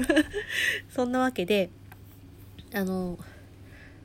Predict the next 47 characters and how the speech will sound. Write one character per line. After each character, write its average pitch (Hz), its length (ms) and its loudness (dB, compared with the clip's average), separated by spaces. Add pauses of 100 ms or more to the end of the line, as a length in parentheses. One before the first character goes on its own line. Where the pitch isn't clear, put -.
(920)
返 320 320 6
品 320 220 6
は 330 160 6
な 240 120 4
る 285 140 8
べ 311 120 6
く 320 120 4
出 285 160 4
し - 140 -4
た 370 120 12
い 339 100 6
け 302 120 4
れ 285 80 6
ど 269 140 2
も、 277 360 4 (920)
物 269 260 2
量 339 180 8
は 330 100 8
減 311 180 6
ら 339 120 6
し - 100 -2
た 403 100 8
い 370 100 6
け 302 120 4
れ 277 100 4
ど 254 80 -2
も、 262 300 4 (540)
表 247 160 4
面 269 200 4
上 311 160 8
は 349 100 10
な 214 180 6
ん 196 60 0
て 226 80 4
こ 247 140 0
と 254 100 2
な 302 120 6
い、 - 100 2 (100)
ス - 400 4
ン 381 40 4
っ - 20 -4 (240)
て 208 120 4
し - 60 -2
た 202 100 0
感 208 220 0
じ - 120 -6
で 262 220 6